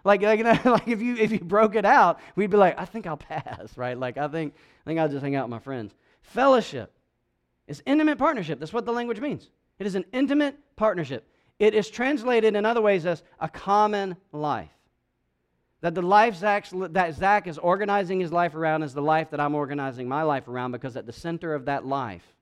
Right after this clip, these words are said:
because we're in fellowship by the Holy Spirit, is the triune God. Which means then there's an intimate partnership between us because there's an intimate partnership with God. You are in intimate partnership with God.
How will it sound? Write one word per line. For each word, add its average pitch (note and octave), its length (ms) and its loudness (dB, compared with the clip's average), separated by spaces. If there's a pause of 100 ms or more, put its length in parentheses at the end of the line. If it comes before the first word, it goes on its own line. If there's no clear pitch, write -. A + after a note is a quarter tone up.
(440)
because C#3 260 -8
we're D#3 120 -2
in C3 100 -2
fellowship E3 520 -4
by D#3 120 -4
the D3 80 -2
Holy C#3 220 -4
Spirit, A2+ 420 -10 (300)
is A#2+ 120 -12
the A#2 60 -18
triune A#2+ 400 -6
God. F#2+ 280 -10 (400)
Which E3+ 240 0
means A#3 320 2
then F3 200 0
there's F3 200 -2
an D#3 80 -4
intimate A3+ 380 -2
partnership F3 680 -2 (200)
between A#3+ 500 -4
us D3 340 0
because D#3 340 -6
there's D#3 200 -6
an D3 60 -2
intimate D#3 320 -6
partnership C3 640 -4 (300)
with C3 180 -8
God. B2+ 280 0 (220)
You A3 280 0
are G3+ 80 0
in D3 300 -6
intimate A3 400 -4
partnership C#3 540 -8
with A#2 120 -20
God. F#2 200 -12